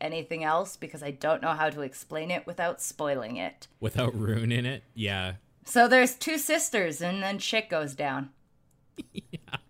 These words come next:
Speaker 1: Um,
Speaker 2: Okay.
Speaker 1: yeah. Um, <laughs>
Speaker 2: Sure. Fair enough. Uh, my, the thing that, uh,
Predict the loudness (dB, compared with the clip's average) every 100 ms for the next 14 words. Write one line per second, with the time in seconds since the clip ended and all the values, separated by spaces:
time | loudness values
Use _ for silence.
0 | -14 -2 2 4 4 2 -2 -10 _ _
1 | -6 4 6 6 2 _ -12 -10 -6 0
2 | 2 0 -4 -12 -20 _ _ -20 -8 2
3 | 2 2 -20 -20 -20 _ -14 -8 -6 -6
4 | -10 -16 -8 -4 -2 -2 -6 -8 -8 -2
5 | 0 0 -2 -6 -10 _ _ -2 2 4
6 | 4 2 -2 -12 -20 -20 -20 -20 -12 -2
7 | -2 -2 -8 0 2 2 0 -4 -8 -2
8 | -2 -2 -2 -2 -4